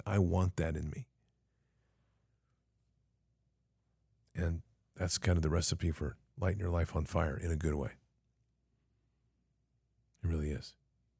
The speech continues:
All right, Patriots, let's pray.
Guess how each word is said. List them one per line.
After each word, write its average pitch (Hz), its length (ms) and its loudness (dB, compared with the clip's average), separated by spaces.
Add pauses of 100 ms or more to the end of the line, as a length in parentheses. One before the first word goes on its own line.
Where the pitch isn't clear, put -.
(1400)
All 92 60 2
right, 85 80 2
Patriots, 85 340 2
let's - 100 0
pray. - 320 -2